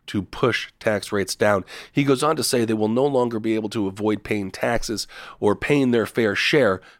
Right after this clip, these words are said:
by hiding profits generated in the United States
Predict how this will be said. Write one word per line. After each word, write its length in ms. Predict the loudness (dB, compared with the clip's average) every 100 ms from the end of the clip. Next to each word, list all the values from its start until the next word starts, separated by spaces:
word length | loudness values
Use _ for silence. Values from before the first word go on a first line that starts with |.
| -4
by 140 | -2
hiding 320 | 0 0 0 0
profits 480 | 0 0 -2 -8
generated 600 | -4 -2 0 0 -2 -4 -4
in 80 |
the 60 | -2
United 340 | 0 0 -2 -4
States 420 | -4 -4 -4